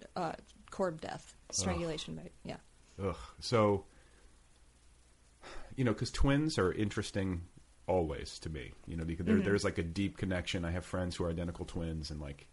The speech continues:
Speaker 2: bizarre, you know, all the stories about, like, they'll think the same thing even though they're in two different cities, like, a thousand
Speaker 1: Mm-hmm.
Speaker 2: miles apart, and there's just a real deep connection.
Speaker 1: Yeah.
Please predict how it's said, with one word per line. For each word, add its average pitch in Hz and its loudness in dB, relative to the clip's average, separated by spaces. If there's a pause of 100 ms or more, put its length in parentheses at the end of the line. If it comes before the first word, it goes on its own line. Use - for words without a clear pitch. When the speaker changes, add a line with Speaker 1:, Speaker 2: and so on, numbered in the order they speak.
(720)
Speaker 2:
bizarre, 85 0
you 90 -4
know, 87 0
all 101 4
the 92 0
stories 80 -2
about, 73 -6
like, 76 -8
they'll 80 -4
think 87 -2
the 87 -4
same 82 -2
thing 82 -2
even 82 -2
though 82 -2
they're 85 -2
in 80 -4
two 90 -4
different 82 -4
cities, 82 -2
like, 78 -6
a 82 -8
thousand 82 -4
Speaker 1:
Mm-hmm. 78 -4
Speaker 2:
miles 73 -8
apart, 80 -2
and 67 -10 (260)
there's 147 -4
just - -2
a 110 2
real 82 0
deep 73 -8
connection. - -10
Speaker 1:
Yeah. 190 -2